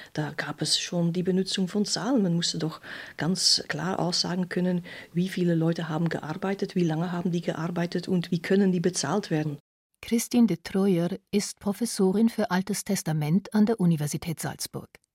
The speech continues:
Speaker 1: Das steht schon in die altorientalische Tontafeln, also das ist schon da. Und mit Bier und Brot würde eine Person bezahlt und es würde gesagt, wenn diese Person Schade hat, dann muss so viel ersetzt werden und das würde alles ausgerechnet.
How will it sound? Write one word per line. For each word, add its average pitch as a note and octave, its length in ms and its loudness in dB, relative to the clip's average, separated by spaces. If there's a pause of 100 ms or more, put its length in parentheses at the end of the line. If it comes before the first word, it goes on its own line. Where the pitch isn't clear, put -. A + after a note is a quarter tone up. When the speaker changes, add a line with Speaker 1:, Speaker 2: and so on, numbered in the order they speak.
(180)
Speaker 1:
Das - 160 -4
steht F#3 280 0
schon G3+ 180 2
in F#3+ 120 4
die F3 140 0
altorientalische F3+ 1300 0
Tontafeln, E3+ 640 0
also E3 180 0
das E3+ 220 2
ist - 180 -2
schon A#3+ 260 2
da. A3+ 200 0
Und E3+ 180 2
mit F3 300 0
Bier F#3+ 240 2
und G#3 180 4
Brot F3 400 -2
würde F3+ 260 -4
eine F#3 160 0
Person G3 460 0
bezahlt F#3+ 420 -4
und E3 140 0
es - 160 -4
würde F#3+ 200 0
gesagt, D3 360 -4 (380)
wenn F3+ 180 2
diese F3 300 0
Person F#3 400 0
Schade F3 500 0
hat, F#3+ 240 -2 (240)
dann F3+ 240 0
muss E3 220 4
so D#3+ 160 2
viel G#3 200 0
ersetzt G3+ 460 0
werden E3 300 -4
und F3 160 -4
das - 180 -2
würde F3+ 160 0
alles G#3 260 -2
ausgerechnet. A3 540 -6